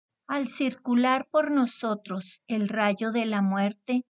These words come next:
se separa el cuerpo físico, el cuerpo vital y la personalidad.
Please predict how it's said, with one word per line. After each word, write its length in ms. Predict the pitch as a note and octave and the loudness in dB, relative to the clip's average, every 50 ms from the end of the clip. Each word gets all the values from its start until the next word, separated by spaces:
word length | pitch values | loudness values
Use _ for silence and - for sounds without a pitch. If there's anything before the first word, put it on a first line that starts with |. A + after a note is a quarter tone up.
| _ _ _ _ _ _ _ _ _ | _ _ _ _ _ _ _ _ _
se 220 | - - - B3+ B3 | -12 -4 0 0 0
separa 560 | A#3+ - A#3+ A3 - - A#3 A3 G#3+ A#3 B3+ | 0 -2 -4 -4 -2 0 0 0 2 0 0
el 140 | C#4 C4+ - | -2 -2 -4
cuerpo 440 | - A#3 G#3+ G#3 G#3 - - G3+ | -2 -2 -2 -2 -4 -6 -8 -8
físico, 840 | G3 - - A#3+ A#3 A#3 - - B3 A#3+ - _ - B3 B3 B3 B3 _ _ _ _ _ | -8 -6 -4 -4 -4 -4 -4 -8 -10 -12 -10 _ -4 -4 -2 -4 -4 _ _ _ _ _
el 240 | A#3+ A3 A3 G#3+ - | -4 -4 -4 -4 -4
cuerpo 480 | - G#3+ G#3+ G#3 G3+ - - C4 C4 | -2 0 0 0 -2 0 0 0 2
vital 640 | B3 C#4+ C#4 C#4 - - A3 G3+ G3 G3+ G#3 G#3 G3+ _ _ _ _ _ _ - | 2 0 -2 -4 -6 -4 -2 -2 0 0 -2 -4 -6 _ _ _ _ _ _ -2
y 140 | B3 A#3 | 0 0
la 220 | A3 G#3+ G3 G3 G3+ | 2 0 0 -2 -2
personalidad. 1080 | - G#3 F#3+ - - - G3 F#3+ F#3+ F#3 F#3 F#3+ F#3+ G3 F#3 F#3+ G#3+ A3+ B3 B3+ B3 | -2 -4 -4 -4 -6 -4 -2 0 0 0 0 -2 -2 -4 -4 -2 -2 -2 -2 -4 -6